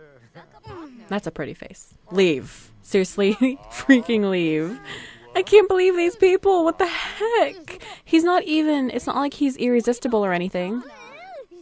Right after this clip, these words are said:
He, you're embarrassing yourself, lady. Leave.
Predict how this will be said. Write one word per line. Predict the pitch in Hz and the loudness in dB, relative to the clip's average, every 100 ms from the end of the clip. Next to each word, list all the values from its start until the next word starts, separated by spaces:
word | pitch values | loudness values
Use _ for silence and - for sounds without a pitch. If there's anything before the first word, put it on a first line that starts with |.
| _ 381 381 - - - - - - - 196 202 226 | _ -20 -20 -20 -20 -20 -20 -20 -20 -20 -20 -20 -10
He, | 208 214 - - - 196 | -6 -6 -10 -20 -20 -12
you're | - 214 | -4 -2
embarrassing | 180 - 147 160 156 151 | 0 0 -2 -2 -4 -6
yourself, | 156 - 147 | -6 -6 -8
lady. | 156 156 151 - | -6 -6 -6 -8
Leave. | 156 156 143 151 156 139 | -6 -6 -4 -6 -8 -18